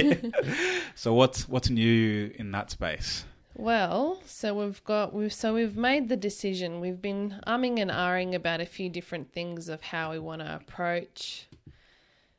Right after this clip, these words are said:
Speaker 2: I guess, things moving forward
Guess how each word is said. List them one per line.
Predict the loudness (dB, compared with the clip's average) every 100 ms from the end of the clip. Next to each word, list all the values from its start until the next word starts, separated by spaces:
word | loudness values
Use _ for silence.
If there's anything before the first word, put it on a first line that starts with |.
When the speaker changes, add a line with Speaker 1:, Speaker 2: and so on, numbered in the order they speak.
| _ _ _ -10
Speaker 2:
I | -6
guess, | -2 -2 -2
things | -4 -4 -4 -4
moving | -2 -2 -4 -8
forward | -6 0 2 2 0 0 -4